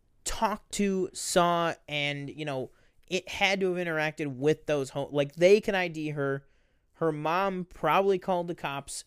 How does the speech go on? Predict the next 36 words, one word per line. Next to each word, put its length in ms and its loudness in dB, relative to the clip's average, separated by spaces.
with 320 -4
her 220 2
description. 720 -6
The 100 4
cops 680 4
then 380 2
chased 540 -2
her 260 -2
for 220 -4
blocks 580 -6
and 120 -4
blocks 340 -2
and 100 -6
blocks 380 -4
where 140 -2
there 100 2
was, 100 -2
like, 160 -10
six 380 -4
cops 360 -8
chasing 320 -12
her, 200 -10
you 120 2
know, 280 0
which 260 2
if 220 0
it 60 0
was 180 0
the 80 -4
real 240 2
world, 300 0
like, 260 0
and 160 -8
they 120 -6
had 320 -6
the, 360 -6